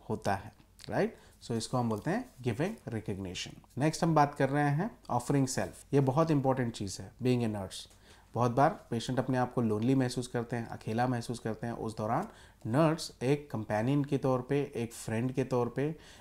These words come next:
एक, अ, केयरटेकर के तौर पे पेशेंट को अपने आप को ऑफर कर सकते हैं। Offering in the sense कि "यस, मैं आपके लिए यहाँ पे अवेलेबल हूँ, I will listen to you what you want to say",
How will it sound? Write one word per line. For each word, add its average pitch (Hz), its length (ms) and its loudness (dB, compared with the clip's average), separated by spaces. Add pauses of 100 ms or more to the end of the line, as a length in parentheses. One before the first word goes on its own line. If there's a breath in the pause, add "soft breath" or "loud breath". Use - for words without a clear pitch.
(140 loud breath)
एक, 123 220 0
अ, - 100 -8 (680)
केयरटेकर 147 480 4
के - 120 0
तौर 104 200 -2
पे 135 180 -2
पेशेंट 113 460 -4
को 156 140 2
अपने 147 400 0
आप 117 240 2
को 156 100 0
ऑफर - 320 -4
कर 113 180 -2
सकते - 360 -10
हैं। 92 160 -14
Offering 127 480 -2
in 127 120 0
the 127 100 -4
sense 254 220 0 (520 loud breath)
कि 233 280 2 (140)
"यस, 127 320 4
मैं 107 180 0
आपके 117 320 -2
लिए 120 320 2
यहाँ 113 200 -4
पे 113 100 -2
अवेलेबल 107 480 0
हूँ, 143 340 -2
I 107 240 0
will 113 240 2
listen 113 300 -2
to 113 180 0
you 123 220 0
what 107 180 -2
you 110 140 -2
want 104 200 -6
to 95 120 -6
say", 95 120 -6